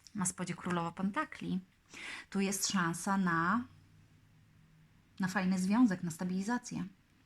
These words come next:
Na świętowanie razem.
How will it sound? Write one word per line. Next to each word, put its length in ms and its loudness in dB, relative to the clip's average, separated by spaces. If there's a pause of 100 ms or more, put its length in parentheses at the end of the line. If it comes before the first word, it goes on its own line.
(1600)
Na 100 -2
świętowanie 640 2
razem. 420 -6